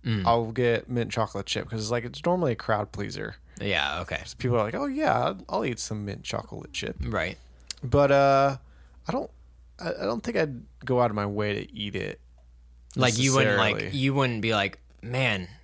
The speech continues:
Speaker 1: I wanna drive to Grader's right now and get mint chocolate chip."
Speaker 2: Well, but
Speaker 1: Like
Speaker 2: here's the
Speaker 1: that
Speaker 2: thing.
Speaker 1: type
Speaker 2: I
Speaker 1: of thing?
Speaker 2: could, I feel like I would get in a mood. I will get
Speaker 1: Okay.
Speaker 2: into, like, mint chocolate chip moods.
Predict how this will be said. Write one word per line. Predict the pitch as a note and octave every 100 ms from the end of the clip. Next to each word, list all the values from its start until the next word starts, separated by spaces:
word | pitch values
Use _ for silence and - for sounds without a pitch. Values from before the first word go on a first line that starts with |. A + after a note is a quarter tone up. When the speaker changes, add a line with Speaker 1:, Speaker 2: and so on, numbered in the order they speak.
| - - - -
Speaker 1:
I |
wanna | B2 B2
drive | G2+ - G#2+ G#2+ G#2
to | - G2+
Grader's | F2+ - G2+ G2+ F#2+ F2
right | F2+ E2
now | E2+ E2+
and | E2+
get | E2
mint | F2 F2 F2
chocolate | - E2 - -
chip." | - - -
Speaker 2:
Well, | C3 B2+ C3+ C#3 C#3+ C#3+ -
but | - B2+
Speaker 1:
Like | C3
Speaker 2:
here's | C3+ C#3+
the |
Speaker 1:
that | G2
Speaker 2:
thing. | F3
Speaker 1:
type | C#3
Speaker 2:
I | C#3
Speaker 1:
of | A#2
thing? | B2
Speaker 2:
could, | F3+ F#3 E3+ D3+ -
I | C#3 C3+
feel | -
like | F3 E3
I | D3+
would | B2+
get | C#3
in | B2+
a | A#2+
mood. | A2+ G#2+ F#2+ - G#2 - - - - - -
I | A#2+
will | B2+ C3
get | E3
Speaker 1:
Okay. | E3+
Speaker 2:
into, | D#3 - C#3
like, | A#2+ G2+
mint | A#2+
chocolate | G#2+ A#2+ - G2+
chip | - G2
moods. | G2 F#2 F#2 - - -